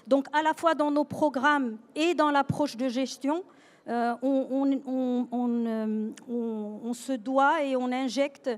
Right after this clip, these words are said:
des, de la rigueur et, euh, et, et j'allais dire, euh, des, des démarches qui nous permettent d'instaurer cette rigueur.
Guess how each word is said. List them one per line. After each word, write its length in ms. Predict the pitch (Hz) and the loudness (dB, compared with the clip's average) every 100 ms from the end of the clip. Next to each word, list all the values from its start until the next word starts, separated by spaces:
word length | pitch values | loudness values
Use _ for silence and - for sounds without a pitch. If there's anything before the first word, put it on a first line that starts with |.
| - _ _ | -8 _ _
des, 260 | 208 220 254 | -10 -4 -4
de 140 | 214 | 0
la 200 | 262 254 | 2 4
rigueur 560 | 262 254 220 262 294 302 | 2 0 0 2 2 0
et, 320 | 262 262 247 | 0 0 0
euh, 140 | 233 226 - - _ | 0 -4 -8 -20 _
et, 280 | 233 240 233 226 | -6 -2 -2 -2
et 100 | 233 | -4
j'allais 300 | 233 247 247 | -2 -2 -4
dire, 280 | 233 254 277 254 | -4 -4 -2 0
euh, 240 | 240 226 | 0 -2
des, 320 | 196 233 233 | -4 -2 -2
des 220 | 202 233 | -4 -4
démarches 420 | 240 262 254 285 - | -2 0 0 -2 -4
qui 120 | 269 | -4
nous 120 | 254 | -4
permettent 680 | 247 285 262 269 359 - 226 202 _ _ | 0 0 0 -4 -4 -6 -12 -12 _ _
d'instaurer 640 | 208 202 277 285 - 262 285 | -12 0 0 0 -4 -4 -4
cette 260 | - 233 | -6 -10
rigueur. 440 | - 220 175 180 | -8 -12 -6 -8